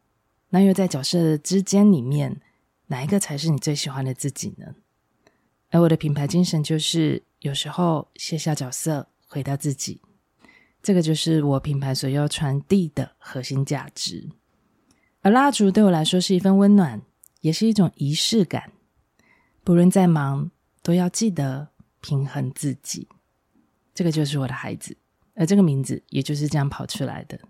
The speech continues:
所以跟大家分享我的喜悦，就是我生了一个我自己的品牌。欢迎大家来追踪我品牌的I G，有时候平衡蜡烛。那当然也顺便一起追踪我的I G内夏玛。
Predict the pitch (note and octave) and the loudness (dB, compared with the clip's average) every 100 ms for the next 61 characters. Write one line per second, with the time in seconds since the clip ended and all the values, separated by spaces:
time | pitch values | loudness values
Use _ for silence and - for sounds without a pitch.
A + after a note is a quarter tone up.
0 | _ _ _ _ _ _ _ _ _ _ | _ _ _ _ _ _ _ _ _ _
1 | _ _ - C4+ C#4 C4 A3+ G#3+ G3 G3 | _ _ 4 6 6 8 8 8 8 6
2 | G3+ G3+ G3+ A#3+ A#3+ B3+ - E3+ D3+ D3 | 6 6 2 4 4 4 4 2 2 0
3 | D3 C#3+ C#3+ C#3 C3 - - E3 B2+ - | 0 0 0 -2 -2 0 0 0 -4 -2
4 | F3+ B3+ E3 - E3 - _ _ _ _ | 4 4 4 0 -8 -12 _ _ _ _
5 | E3 D#3 D#3+ D3 F3+ F3 D#3 C#3+ D3+ C#3+ | -6 -2 -2 0 0 0 0 -2 0 0
6 | C3+ D#3 D3 C#3+ - B2+ - - C#3+ C#3+ | -2 -2 -2 -4 -6 -8 -10 -12 -8 -4
7 | D#3+ - _ _ _ _ - G#3 G3+ G3 | -2 -4 _ _ _ _ 0 4 6 4
8 | G3+ F#3+ F3+ G3+ G#3 A#3 B3 E3+ - D#3+ | 4 2 4 4 6 6 8 6 4 -2
9 | C#3+ D3+ D3 E3 F#3 F#3+ G3 G3+ G#3+ A3 | -2 -2 -4 0 0 0 0 2 2 -2
10 | _ _ _ - D#3+ - D3+ F#3+ F3 - | _ _ _ -4 -4 -2 -2 0 0 -2
11 | - D#3+ D#3 D3+ D#3+ D3 C3+ - - - | -2 -2 0 -2 -2 -2 -4 -8 -8 -10
12 | - _ _ _ _ - A#3+ E4 D4+ G3+ | -14 _ _ _ _ 0 4 4 6 4
13 | B3+ B3+ B3 A3 E3 G3 G3 G3 D3+ C3+ | 4 4 4 4 4 4 6 6 4 0
14 | D3 D#3 D#3+ D#3 D#3+ C#3 | -2 2 2 0 -2 -6